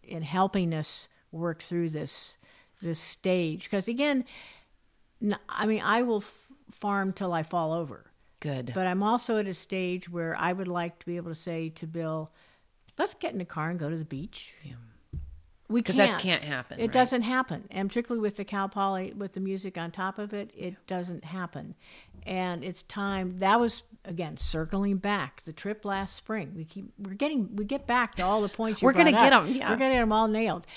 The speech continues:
Speaker 1: 'Cause the thing about the trip was we had such a good time together,
Speaker 2: Mm-hmm.
Speaker 1: which is really fabulous.
Speaker 2: Yeah.
Speaker 1: It was like, "No, that was nice. I don't wanna do that again. It's been swell knowing you all these, so many years."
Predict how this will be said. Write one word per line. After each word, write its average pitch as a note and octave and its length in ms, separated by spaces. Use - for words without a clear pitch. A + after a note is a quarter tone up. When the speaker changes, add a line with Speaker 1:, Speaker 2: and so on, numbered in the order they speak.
Speaker 1:
'Cause G#3 160
the A3 80
thing C#4 240
about C4+ 300
the G#3 80
trip A#3 420
was F#3 460
we A#3+ 220
had A#3+ 200
such - 340
a G3 60
good F#3+ 260
time F3 260
together, E3 540
Speaker 2:
Mm-hmm. F3+ 420
Speaker 1:
which G3 160
is G3 160
really G#3 220
fabulous. B3+ 720
Speaker 2:
Yeah. E3 260
Speaker 1:
It G#3+ 140
was G3+ 180
like, F#3+ 180
"No, G3 400
that F#3 180
was G3 160
nice. F3+ 380
I E3 100
don't E3+ 100
wanna E3+ 160
do F3 180
that D#3+ 160
again. E3+ 400
It's E3+ 120
been F3+ 200
swell F3 320
knowing F3 280
you E3 120
all E3 140
these, D#3+ 400
so - 180
many E3 180
years." E3 260